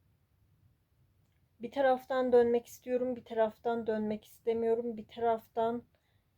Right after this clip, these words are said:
e, buradaki o beş aydır baktığım kedilere de üzülüyorum.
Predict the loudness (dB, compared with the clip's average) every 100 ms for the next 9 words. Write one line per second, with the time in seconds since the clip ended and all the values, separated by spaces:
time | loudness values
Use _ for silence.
0 | _ _ -6 -4 -2 -2 -2 -8 -14 -10
1 | -6 -4 -6 -8 -6 -4 -4 -8 -8 -4
2 | -4 -4 -6 -6 -6 -6 -6 -6 -6 -8
3 | -8 -8 -8 -10 -12 -6 -2 -2 -4 -6
4 | -12 -14 -10 -8 -8 -12